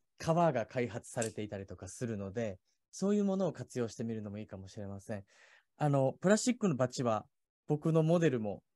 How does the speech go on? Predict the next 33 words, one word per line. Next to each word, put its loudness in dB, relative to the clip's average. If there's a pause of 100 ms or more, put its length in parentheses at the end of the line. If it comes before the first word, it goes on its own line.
(120)
今 0
作 -8
っ -4
て -6
る -8
途 -10
中 -10
な -8
ん -12
で -18
す -20
け -16
ど、 -12 (880)
え -8
っ -10
と、 -2
本 -6
当 -2
に 0
見 0
た 8
目 6
は 4
こ 0
の 4
ま 4
ん 2
ま 4
な 0
ん -6
で -10
す -10
が、 -4